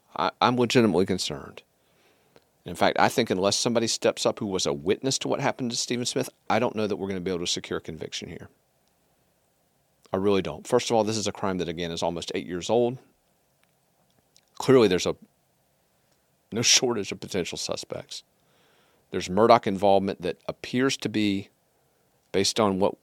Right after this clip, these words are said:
what we've uncovered, tangential. Yet that's what's driving it. That's the oxygen that's elevating this and the Netflix show.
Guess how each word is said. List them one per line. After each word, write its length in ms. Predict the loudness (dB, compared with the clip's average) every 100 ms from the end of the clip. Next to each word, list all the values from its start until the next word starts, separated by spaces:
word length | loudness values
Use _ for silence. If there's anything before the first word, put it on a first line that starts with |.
| _ _
what 180 | -4 2
we've 200 | 4 6
uncovered, 520 | 4 0 -4 -4 -6 -10 _ _ _ _
tangential. 640 | -8 -4 -2 -2 -2 -4 -8 _ _ _ _ _ _ _ _ _ _ _ _ _ _ _ _ _ _
Yet 200 | -10 0
that's 280 | 2 2 0
what's 200 | 0 0
driving 360 | 2 4 2 -2
it. 140 | 0
That's 260 | 0 2 0
the 160 | 0 0
oxygen 560 | 0 0 -2 -2 -2
that's 260 | -4 -4 -6 _ _ -2
elevating 520 | 0 2 2 0 0
this 420 | -2 -2 -4 -6 -12 _ _ _ _ _
and 120 | -8
the 80 | -4
Netflix 640 | -2 -4 0 0 0 -4 -8 _ _ _ _ _ _ _ _ _ -8
show. 400 | 2 4 2